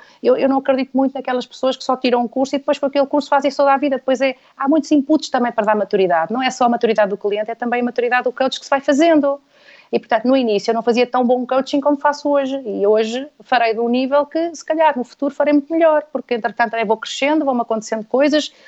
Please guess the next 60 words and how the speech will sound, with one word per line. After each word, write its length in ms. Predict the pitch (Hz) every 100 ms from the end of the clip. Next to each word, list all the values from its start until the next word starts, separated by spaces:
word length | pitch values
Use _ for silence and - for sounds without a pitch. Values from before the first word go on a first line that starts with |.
| - 208
vou 140 | 240
adquirindo 340 | 240 220 220
outras 240 | 220 202 -
competências, 680 | 214 208 254 294 320 294 247
outras 240 | 214 208
confianças, 600 | 220 214 233 254 277 254
et 140 | 269
cetera. 360 | - 277 254 240
E, 20 |
portanto, 340 | - - 226 233
isto 160 | -
é 60 | 247
um 80 | 233
projeto, 540 | 220 208 185 - 196 - _ _ _ _ _ 214
não 100 | 202
é? 100 | 202
Quando 200 | 220 -
se 60 |
fala 160 | 220 220
em 20 |
maturidade 640 | 214 220 214 202 202 202 202
e 160 | 196
se 100 | -
pensa, 380 | - 202 190 233
mas 140 | 269
olha, 240 | 320 262 208
quantos 320 | 294 285 294
anos 200 | 285 262
é 60 | 269
que 140 | -
demora 260 | 254 254 240
um 80 |
bom 160 | 233 233
coach 240 | 233 233
a 40 | 214
ser 140 | 220
feito? 520 | 214 220 214 208 160 - _ _ _ _ _
Eu 80 | 311
às 60 | 320
vezes 140 | 320
faço 180 | 311 311
a 40 |
pergunta, 420 | 277 320 320 311 254
olha, 160 | 220
quantos 260 | 277 269 277
anos 180 | 262 262
demora 300 | 254 262 262
um 180 | 254
bom 240 | 240 269 254
médico 360 | 240 233 226
a 20 | 226
ser 160 | 220
feito? 320 | - 170 151
É 80 | 185
logo 220 | 190 202
quando 160 | 196 196
acaba 260 | 190 196 190
a 40 |
licenciatura? 540 | 190 185 190 185 202 262
Não. 300 | 330 311